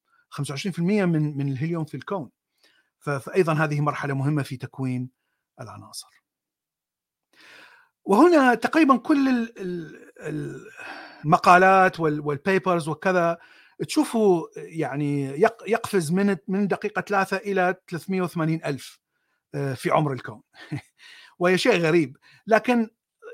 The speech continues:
يعني الملاحظ أن، أنه هناك كثير من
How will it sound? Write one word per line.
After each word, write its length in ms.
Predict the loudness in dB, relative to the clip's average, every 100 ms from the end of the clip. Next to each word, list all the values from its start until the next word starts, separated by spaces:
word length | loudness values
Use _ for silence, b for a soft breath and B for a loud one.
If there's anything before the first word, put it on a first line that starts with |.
| -18 -8
يعني 320 | -4 -2 0
الملاحظ 540 | 2 4 4 4 2
أن، 440 | 0 0 0 -2 -4 -10 _ _
أنه 420 | -12 -6 -4 -2
هناك 500 | -2 2 2 2 -4 -6 -18 -16 -16 -12
كثير 360 | -8 -2 0 0
من 260 | 0 -4